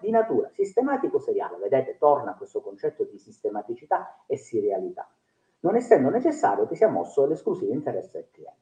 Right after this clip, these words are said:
Quindi ci dice la giurisprudenza, attenzione, quando il comportamento del consulente fiscale è seriale e ripetitivo, vi ricordate, l'abbiamo già esaminato come parametro generale della,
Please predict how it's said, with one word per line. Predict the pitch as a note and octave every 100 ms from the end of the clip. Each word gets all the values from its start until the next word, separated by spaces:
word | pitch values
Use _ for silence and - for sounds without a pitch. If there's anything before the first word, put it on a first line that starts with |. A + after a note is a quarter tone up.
| _
Quindi | - D#3 C#3+
ci | C#4
dice | C#4 D#3
la | C3
giurisprudenza, | B2+ - F#2+ F2
attenzione, | B2 E3+ D#3+ - -
quando | - D4+ C4
il |
comportamento | - C3 C#3 C#3+ A3+ G#3+
del | B2+
consulente | B2 - D#3+ D#3+
fiscale | - _ - - -
è | - B2+ -
seriale | - D3+ G3 B3 C#3
e |
ripetitivo, | A2+ G#2+ G#2 G#2+ F2+ E2 B2 - _ _
vi | G2
ricordate, | F#2 F#2+ D3 -
l'abbiamo | F2+ - F#2+ G2
già | A#2
esaminato | A2+ F#2 F#2+ C3+ C#3+ F#2+
come | G2 F#2+ F#2 _ _
parametro | - A#2+ B2+ - G#2+
generale | A2 G#2+ A2+ - - -
della, | - G2 F2+ -